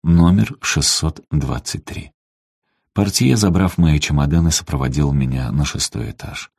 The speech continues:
Следуя за ним по коридору, я смотрел, как мелькают двери с номерами.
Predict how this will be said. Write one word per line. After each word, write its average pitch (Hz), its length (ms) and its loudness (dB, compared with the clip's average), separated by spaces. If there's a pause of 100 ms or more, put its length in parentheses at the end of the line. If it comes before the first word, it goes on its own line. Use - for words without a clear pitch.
(280)
Следуя 90 480 4
за 80 140 4
ним 82 180 4
по 76 100 -2
коридору, 76 460 0
я 78 240 2
смотрел, 85 520 -2
как - 220 -10
мелькают 69 540 -2
двери 71 300 -2
с - 120 -8
номерами. - 580 -10